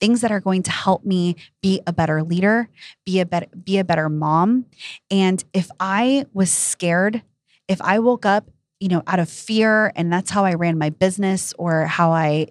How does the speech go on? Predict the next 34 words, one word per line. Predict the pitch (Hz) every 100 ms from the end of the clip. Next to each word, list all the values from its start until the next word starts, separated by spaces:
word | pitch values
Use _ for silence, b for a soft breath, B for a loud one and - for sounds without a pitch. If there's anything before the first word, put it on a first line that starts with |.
| -
you | 175
know, | 156
really | 156 175 170
responded | 160 160 - 170 165 170
to | -
my | 151
children, | 147 - 190 196 214 226 B B B B B _
like, | - - _
I | 170
wouldn't | 170 269 190
be | 226
where | 214 170
I | 160
was. | 143 156 - - _ -
I | 202
wouldn't | 254 247 190
be | 208 233 226 _
where | 185
I | 185
am | 185 185 180
today. | - 175 165 147 - _ b b b
And | 190
I | 180
think | 180 - 233 233 b b b - 180 -
it | 196 190
sounds | - - 180 214 233
sexy, | - 196 196 - 226
right? | 208 208
Like, | 165
fire | - - 175 196
your | 185 170
fears, | - 165 175 185 190 190
like, | 165 156
"Hey, | - 185 175